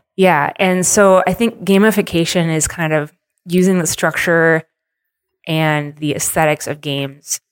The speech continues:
to motivate a learner to get through non-game content. Um, and there is there is a lot of literature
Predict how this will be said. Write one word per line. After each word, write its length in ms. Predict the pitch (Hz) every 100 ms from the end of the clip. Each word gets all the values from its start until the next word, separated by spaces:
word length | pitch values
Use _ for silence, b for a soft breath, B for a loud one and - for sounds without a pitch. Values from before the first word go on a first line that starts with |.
| _ _ _ _
to 500 | - 170 160 151 -
motivate 800 | 160 156 160 170 160 160 147 147 _ _ _ _ -
a 120 | 160
learner 360 | 151 151 147 139
to 180 | -
get 340 | 143 - 139 -
through 240 | - 151
non-game 760 | 143 143 139 139 139 143 143 135 147
content. 440 | 147 - - - _ _ _ _ _ _ _ _
Um, 340 | 170 151 139 -
and 140 | 180
there 120 | 190
is 480 | 190 208 202 - - _ _ 175
there 160 | 175
is 140 | 175 170
a 60 |
lot 180 | 170 156
of 120 | 160
literature 640 | 156 151 - - 147 143